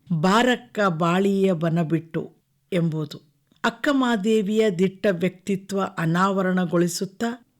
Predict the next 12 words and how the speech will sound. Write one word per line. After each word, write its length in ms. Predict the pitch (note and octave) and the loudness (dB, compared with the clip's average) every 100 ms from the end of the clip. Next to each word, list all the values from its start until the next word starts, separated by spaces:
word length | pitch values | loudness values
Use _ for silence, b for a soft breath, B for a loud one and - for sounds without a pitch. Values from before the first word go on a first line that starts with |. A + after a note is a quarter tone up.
| _ | _
ಅವಳ 300 | F3+ F3+ F3 | 0 2 2
ವಚನಗಳ 760 | E3+ E3+ E3 B3 B3 G3+ F#3 E3+ | 2 0 -2 -2 -2 -2 -2 -2
ಸಾಲುಗಳನ್ನು 840 | - D#3+ G3 A3+ G3 F3+ E3+ E3 | -2 -2 2 2 2 -2 -2 -4
ಧೇನಿಸುತ್ತಾ 880 | C#3+ D#3+ F3 F#3+ G3 F#3+ - G3+ G#3 _ _ _ | -2 0 2 0 -4 -8 -6 -6 -8 _ _ _
ಈ 120 | F#3 | -4
ಕವಿತೆ 580 | F3+ - F3 G#3 F#3+ E3 | -2 -2 -2 -2 -2 -2
ಸಾಗುತ್ತದೆ. 760 | F3+ F#3+ D#3+ D#3+ E3 E3+ D#3+ - _ _ _ - | -2 -4 -2 -4 -8 -12 -12 -16 _ _ _ 2
"ಎಂತೆಂಥ 680 | F#3+ G#3 F#3+ A#3 A3+ A3+ A#3+ C4 | 4 4 4 2 2 0 0 0
ಗಂಡದೆಯ 720 | G#3 G3+ G#3 G3+ F#3 F#3 F3+ | 2 2 4 2 4 4 4
ಬಂಟರಿಗಾಗದ್ದನ್ನು 1600 | E3 D#3 F#3 A3 B3 A3+ A3+ F3+ F#3+ F3+ F3 D3+ D3 F#3+ A#3+ A#3+ | 2 2 2 2 2 2 2 2 2 2 0 -2 0 0 2 2
ನೀನು 380 | F#3 F#3+ A#3+ A#3+ | 2 2 2 2
ನೀಗಿಸಿಕೊಂಡೆ" 1000 | G3+ F#3+ D#3+ E3+ - E3 E3 D3+ E3 - | 2 2 0 -2 -4 -6 -4 -2 -4 -8